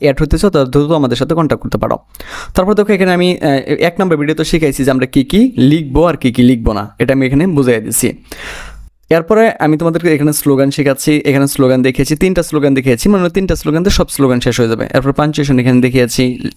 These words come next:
আমি দেখিয়েছি দুইটা লেটার দিয়ে কীভাবে সকল লেটার লেখানো যায়। তো এরপরে এখানে আমি লিখিয়েছি যে গ্রামার আইটেম দুই নম্বরে সুইটেবল সেন্টেন্স, যেটা তোমাদেরকে একটু আগে দেখালাম। হুম, এই যে এটা, দুই নম্বরে সুইটেবল সেন্টেন্স যেটা আছে, এটা আমি এখানে দেখিয়েছি।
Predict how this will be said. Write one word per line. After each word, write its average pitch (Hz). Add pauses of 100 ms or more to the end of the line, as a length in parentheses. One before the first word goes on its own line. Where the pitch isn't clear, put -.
(140)
আমি 135
দেখিয়েছি 143
দুইটা 147
লেটার 123
দিয়ে 131
কীভাবে 127
সকল 156
লেটার 117
লেখানো 120
যায়। 120 (800)
তো 131
এরপরে 143
এখানে 139
আমি 143
লিখিয়েছি 139
যে 123
গ্রামার 120
আইটেম 120
দুই 131
নম্বরে 120
সুইটেবল 117
সেন্টেন্স, 117
যেটা 113
তোমাদেরকে 117
একটু 139
আগে 127
দেখালাম। 117
হুম, 190 (680)
এই 120
যে 113
এটা, 85 (580)
দুই 135
নম্বরে 123
সুইটেবল 127
সেন্টেন্স 123
যেটা 120
আছে, 120
এটা 120
আমি 117
এখানে 117
দেখিয়েছি। 120